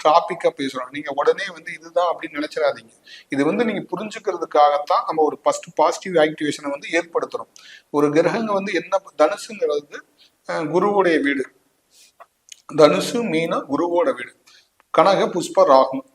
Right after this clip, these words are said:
இந்த கல்லு நீங்க போட்டுக்கலாம் அப்படின்னு சொல்லி எல்லாரும் சொல்லியிருப்பாங்க, போட்டிருப்பீங்க. என்னுடைய இது என்ன அப்படின்னு சொன்னா, கல்லு,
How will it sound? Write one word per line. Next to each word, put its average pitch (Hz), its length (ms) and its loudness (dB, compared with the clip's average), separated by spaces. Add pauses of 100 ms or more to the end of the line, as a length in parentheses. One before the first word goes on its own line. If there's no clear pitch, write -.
இந்த 170 180 0
கல்லு 180 260 2
நீங்க 160 220 -2
போட்டுக்கலாம் 156 600 0
அப்படின்னு 185 360 -4
சொல்லி 160 280 -4
எல்லாரும் 156 360 2
சொல்லியிருப்பாங்க, 156 540 -2 (120)
போட்டிருப்பீங்க. 170 600 -2 (460)
என்னுடைய 196 460 4
இது 180 120 -2
என்ன 170 180 -2
அப்படின்னு 156 300 -4
சொன்னா, 127 260 -8 (380)
கல்லு, 208 360 0